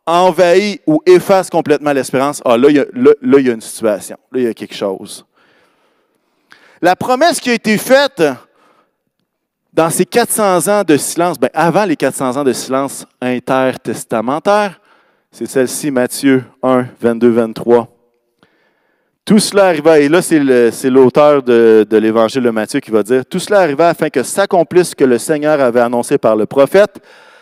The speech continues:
La Vierge sera enceinte, elle mettra au fi-, au monde un fils, et on l'appellera Emmanuel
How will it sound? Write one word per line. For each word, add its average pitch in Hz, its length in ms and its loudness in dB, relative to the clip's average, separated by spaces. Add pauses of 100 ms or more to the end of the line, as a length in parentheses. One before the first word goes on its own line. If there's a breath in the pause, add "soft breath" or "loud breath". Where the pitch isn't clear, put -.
(140 soft breath)
La 107 280 -2
Vierge 143 480 2
sera 120 380 0
enceinte, 120 520 -8 (380 loud breath)
elle 123 180 2
mettra 170 400 2
au 175 60 2
fi-, 180 260 0 (140)
au 143 160 0
monde 156 240 4
un 139 100 4
fils, 170 480 0
et 135 120 0
on 131 100 0
l'appellera 165 800 2 (420 soft breath)
Emmanuel 208 1040 4